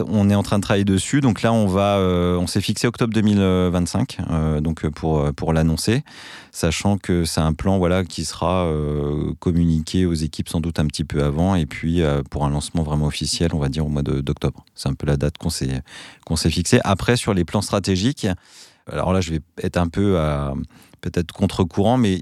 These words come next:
c'est vrai qu'un plan stratégique, moi je dis toujours aux équipes, attention, c'est un plan stratégique, mais il n'est pas gravé dans le marbre. C'est-à-dire que, euh, il faudra qu'on le révise tous les douze à dix-huit mois.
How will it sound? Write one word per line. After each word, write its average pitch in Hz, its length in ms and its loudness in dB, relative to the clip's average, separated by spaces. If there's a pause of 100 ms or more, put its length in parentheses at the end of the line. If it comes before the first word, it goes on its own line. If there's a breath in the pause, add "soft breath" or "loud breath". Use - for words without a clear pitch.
c'est 95 200 -2
vrai 101 180 0
qu'un 95 160 0
plan 98 120 -2
stratégique, 95 420 -2
moi 107 120 2
je 85 80 -2
dis 87 140 -6
toujours 113 200 -2
aux 104 60 2
équipes, 90 360 -2
attention, 117 520 -2
c'est - 140 -4
un 78 60 -2
plan 87 120 -6
stratégique, 85 560 -2
mais 92 80 2
il 80 40 4
n'est 80 60 -2
pas 90 120 2
gravé 98 200 2
dans 98 120 2
le 98 60 2
marbre. 87 240 0
C'est-à-dire - 180 -10
que, - 120 -12 (600 loud breath)
euh, 73 120 -6
il - 100 -8
faudra 98 220 2
qu'on 98 140 2
le 92 60 4
révise 92 360 2
tous - 140 -4
les 90 80 4
douze 98 220 0
à 95 80 4
dix-huit 87 360 0
mois. 98 300 2